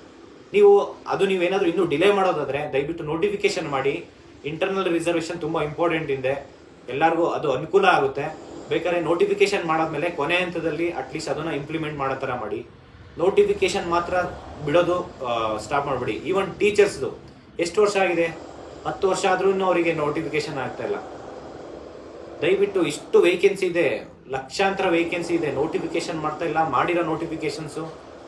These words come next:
ಮತ್ತೆ ಅದು ಸಿಕ್ಸ್ ಸೆವೆಂಟಿ ಪೋಸ್ಟ್ ನಿಗಮ ಮಂಡಳಿ ಇದ್ರಲ್ಲೂ food and civil supply ಅಲ್ಲಿ ಒಂದು ನೋಟಿಫಿಕೇಶನ್ ಆಗಿದೆ.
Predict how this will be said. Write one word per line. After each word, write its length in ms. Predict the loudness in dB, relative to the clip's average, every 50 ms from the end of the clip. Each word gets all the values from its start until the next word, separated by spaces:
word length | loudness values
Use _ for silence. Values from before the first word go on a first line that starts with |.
| -6
ಮತ್ತೆ 180 | -4 -2 0 0
ಅದು 500 | 2 2 2 2 2 0 0 -4 -8 -12 -14 -16 -18 -10 -8 -4
ಸಿಕ್ಸ್ 200 | -2 -2 0 2
ಸೆವೆಂಟಿ 280 | 2 2 2 0 -2 -2
ಪೋಸ್ಟ್ 240 | -2 -4 -4 -4 -4
ನಿಗಮ 140 | -2 -2
ಮಂಡಳಿ 420 | 0 0 0 0 0 0 2 0 0
ಇದ್ರಲ್ಲೂ 220 | 2 2 0 0
food 180 | 0 -2 -2 0
and 140 | 0 0 0
civil 200 | 0 -2 -2 0
supply 300 | -2 -4 -4 -4 -4 -2
ಅಲ್ಲಿ 160 | -2 -2 -4
ಒಂದು 180 | -4 -4 -4
ನೋಟಿಫಿಕೇಶನ್ 600 | -2 -2 -2 -2 -2 -4 -2 -2 -4 -4 -4 -6
ಆಗಿದೆ. 400 | -6 -6 -6 -6 -6 -8 -8 -12